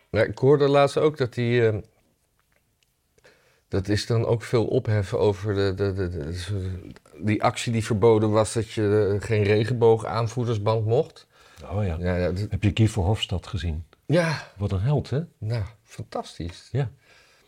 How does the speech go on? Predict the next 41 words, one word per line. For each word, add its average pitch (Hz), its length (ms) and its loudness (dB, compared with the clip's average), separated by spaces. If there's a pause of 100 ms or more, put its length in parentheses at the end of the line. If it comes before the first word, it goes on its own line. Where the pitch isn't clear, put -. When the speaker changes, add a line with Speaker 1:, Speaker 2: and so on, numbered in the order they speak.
(480)
Speaker 1:
Maar 127 180 4
ik 147 100 0
heb 170 140 2
me 165 80 0
ook 185 180 2
laten 170 240 0
vertellen, 147 400 0
dat 120 80 -8
zal 120 220 2
wel 113 200 2
weer 113 100 2
niet 117 120 -2
waar 117 220 2
zijn, 107 160 0
maar 104 100 -2
ik 104 60 -16
vond 113 180 -4
het 107 100 -2
een - 180 -14
te 151 120 0
leuk 120 240 2
verhaal 107 400 0
dat 104 240 -4
als 92 280 -4
je 104 180 -2 (1120)
die 107 140 2
protesten 117 520 0
van 117 200 -4
die 117 180 0
L 110 180 2
B 110 60 0
T 113 160 0
H 110 240 2
T 107 240 -4
Q, - 80 -12
eh, 127 640 0 (100)
dinges, 113 580 -4 (260)
Speaker 2:
Ja. 98 320 2
Speaker 1:
dat 113 200 -2
dat, 113 380 -6
eh, 104 540 -2